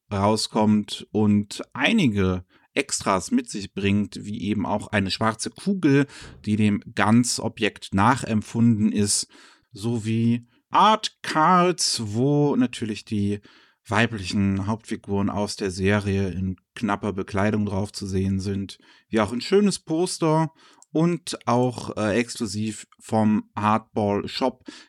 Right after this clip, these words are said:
gibt es einen Acrylaufständer mit der weiblichen Hauptfigur.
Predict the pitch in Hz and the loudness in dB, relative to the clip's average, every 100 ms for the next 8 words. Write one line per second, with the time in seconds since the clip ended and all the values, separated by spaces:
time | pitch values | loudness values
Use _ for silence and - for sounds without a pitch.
0 | _ 120 - - 98 104 - - 98 98 | _ -4 -4 -4 -4 -4 -6 -4 -2 0
1 | 98 - - 110 - - 156 170 - 117 | 0 -4 -6 -8 -8 -4 0 0 0 2
2 | 117 113 - 107 107 101 104 - _ _ | 0 0 -2 0 2 2 0 -4 _ _
3 | 98 104 - - - - 98 98 95 - | -6 -6 -6 -12 -10 -2 0 0 -2 -8
4 | - - 104 104 107 104 90 - 90 87 | -20 -6 0 2 0 -4 -8 -6 -4 -6
5 | 85 - 87 - 85 85 85 87 | -8 -14 -14 -12 -8 -6 -6 -8